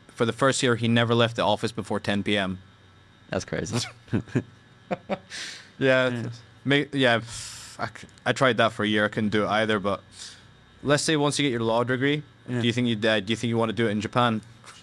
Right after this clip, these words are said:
Speaker 2: I'll get my law degree, but I
Speaker 1: Yeah.
Speaker 2: haven't decided, like, if I'm gonna work as a lawyer.
Speaker 1: Mm-hmm. Well,
Speaker 2: Yeah.
Speaker 1: so, I mean, a law is a good degree, but
Speaker 2: Yeah.
Speaker 1: I mean, in terms of where you're at just now, what do you feel like you want to do after you finish your,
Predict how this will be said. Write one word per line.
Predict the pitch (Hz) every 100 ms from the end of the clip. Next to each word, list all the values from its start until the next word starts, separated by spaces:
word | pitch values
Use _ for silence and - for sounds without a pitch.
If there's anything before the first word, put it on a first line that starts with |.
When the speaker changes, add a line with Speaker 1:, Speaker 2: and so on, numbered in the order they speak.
| - -
Speaker 2:
I'll | 202
get | 247
my | 285
law | 208 151
degree, | 170 185
but | 226
I | 202
Speaker 1:
Yeah. |
Speaker 2:
haven't | 214 233 214 - - - -
decided, | 143 - 143 156 156
like, | 135
if | 127
I'm | 131 131
gonna | 120
work | 107 107 110
as | 98
a |
lawyer. | 95 95 92 95 - -
Speaker 1:
Mm-hmm. | 104 98 98 101 - _ - - - -
Well, | - 117 - - - -
Speaker 2:
Yeah. | 80 107 143 98
Speaker 1:
so, | - - 113
I | - - - - -
mean, | 175 180
a | 156
law | 165 208
is | 180
a |
good | 147 147
degree, | 120 113 135
but | 143 151
Speaker 2:
Yeah. | 131 -
Speaker 1:
I |
mean, | 127 123
in | 123
terms | 123 151 147
of | 135 117 -
where | 139
you're | 135 123 123
at | 120
just | 104 110
now, | 131 117
what | 117
do | 131
you |
feel | 123 120
like | 117
you | 113
want | 95 104 104
to | 107
do | 98
after | 98 -
you | 101
finish | - 104
your, | 98